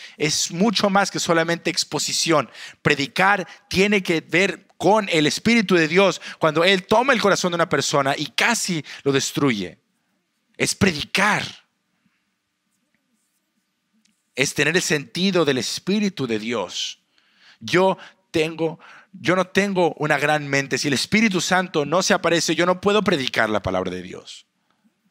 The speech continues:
Pero sí el Espíritu Santo está aquí. Nada es imposible. Nada. Nada es imposible. Ahora, ¿qué es lo que no causó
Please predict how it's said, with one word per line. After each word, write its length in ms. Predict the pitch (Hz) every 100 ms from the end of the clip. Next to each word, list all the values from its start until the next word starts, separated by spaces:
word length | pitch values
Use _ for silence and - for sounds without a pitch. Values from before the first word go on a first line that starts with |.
| _ _ _ _ _ _ _ _ _ -
Pero 160 | 117
sí 420 | - - 175 208
el 60 | 151
Espíritu 380 | 123 139 123 107
Santo 280 | 113 110 95
está 220 | - 92
aquí. 380 | - 73 - _ _ 185 233 _ _ _ _
Nada 680 | 117 139 170 151 92 - _ _ _ _ _ -
es 240 | 120 -
imposible. 720 | 135 - 120 107 78 73 73 _ _ _ _ _
Nada. 540 | - 135 110 82 80 _ _ _ _ _ _ _ _ _ _ _ _ _ _ _ _
Nada 300 | 104 127 135
es 120 | 107
imposible. 640 | 107 92 90 - 80 73 80 _ _ _ _ _ -
Ahora, 420 | 98 117 95 82 _ _ _ _ _ _ _ _ _ _ _ _
¿qué 120 | - 139
es 100 | 135
lo 140 | 147
que 140 | 127
no 360 | 117 120 147 180
causó 540 | 151 113 - 117 107